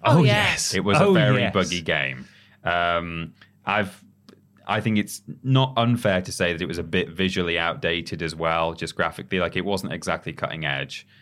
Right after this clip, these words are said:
Speaker 3: Um, and, um, th-, yeah, and, and the other thing I was gonna say was that it, it didn't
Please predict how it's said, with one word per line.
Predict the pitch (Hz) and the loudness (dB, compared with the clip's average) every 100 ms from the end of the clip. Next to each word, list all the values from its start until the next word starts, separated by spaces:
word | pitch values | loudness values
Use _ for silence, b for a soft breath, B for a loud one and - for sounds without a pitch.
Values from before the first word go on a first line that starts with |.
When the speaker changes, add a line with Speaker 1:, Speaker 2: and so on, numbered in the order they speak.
| b _ | b _
Speaker 3:
Um, | 85 80 80 78 78 - | -4 -2 -2 -6 -10 -10
and, | 80 80 80 82 78 | -4 -2 -2 -6 -2
um, | 87 85 82 82 85 b b b _ _ _ _ _ _ | 0 0 -2 -6 -10 b b b _ _ _ _ _ _
th-, | - - | -16 -8
yeah, | 92 85 73 82 | -2 0 0 -2
and, | 82 | -4
and | 87 | -4
the | 87 | -4
other | 87 85 | -4 -4
thing | 85 | -4
I | 78 | -2
was | 80 | -4
gonna | 90 85 | -4 -6
say | - 69 | -4 -6
was | 73 71 | -6 -4
that | 78 57 | -4 -4
it, | 76 | -8
it | - 76 | -10 -12
didn't | 80 76 - | -10 -10 -12